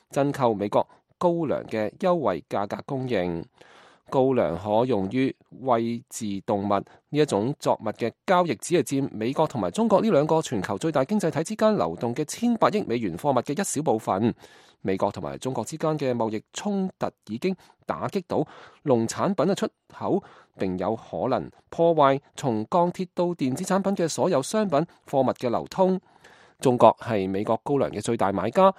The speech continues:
中國買家退出市場，導致高粱價格下跌。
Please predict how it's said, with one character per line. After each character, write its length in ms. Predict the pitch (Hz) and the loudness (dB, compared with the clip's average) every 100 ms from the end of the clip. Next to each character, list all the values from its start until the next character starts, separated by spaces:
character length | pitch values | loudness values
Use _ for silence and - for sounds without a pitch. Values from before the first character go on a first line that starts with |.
| - _ | -8 _
中 160 | - 247 | 0 4
國 120 | 190 120 | 4 4
買 160 | 127 | 0
家 160 | 185 220 | 2 0
退 220 | - 160 | 0 -2
出 80 | - | 0
市 200 | - 135 | -2 -2
場， 220 | - 95 95 | -2 -2 -2
導 180 | 143 139 | 0 -2
致 160 | - 160 | -2 -2
高 180 | 220 | 0
粱 180 | 196 82 - | 2 0 0
價 160 | 156 | 0
格 120 | 156 | 2
下 280 | 147 - 131 | -2 0 2
跌。 200 | 156 151 | 4 2